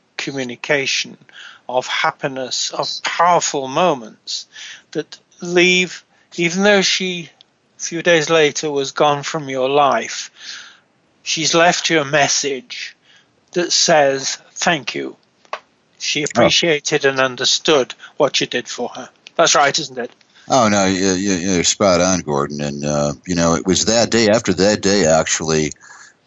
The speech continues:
Speaker 2: um, Wednesday, Thursday, she died on Saturday afternoon. Uh, it, it, it was non-communi-, cu-,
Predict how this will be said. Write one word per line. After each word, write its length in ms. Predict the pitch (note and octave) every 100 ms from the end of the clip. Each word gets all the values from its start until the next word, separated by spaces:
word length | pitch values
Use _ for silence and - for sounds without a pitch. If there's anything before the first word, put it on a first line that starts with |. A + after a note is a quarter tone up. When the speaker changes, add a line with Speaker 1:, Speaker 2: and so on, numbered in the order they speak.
| _
Speaker 2:
um, 480 | E2 E2 D#2 D#2 D2+
Wednesday, 300 | E2+ F#2+ F#2+
Thursday, 360 | E2+ G2 F2 E2
she 160 | -
died 260 | - F#2+ F#2+
on 120 | E2+
Saturday 500 | - F2+ F2+ E2+ E2
afternoon. 720 | E2 E2 - E2 F2+ F2+ D2+
Uh, 300 | D2 D2 D2 B1+ _ _ _
it, 400 | - A2 F2+ G2+ F2
it, 240 | - A2
it 20 | A#2
was 240 | G2+ G2
non-communi-, 1600 | G2 G2+ G2 F#2+ F2+ D#2 _ _ _ _ - A#2+ A2 - - F#2 - -
cu-, 240 | - A2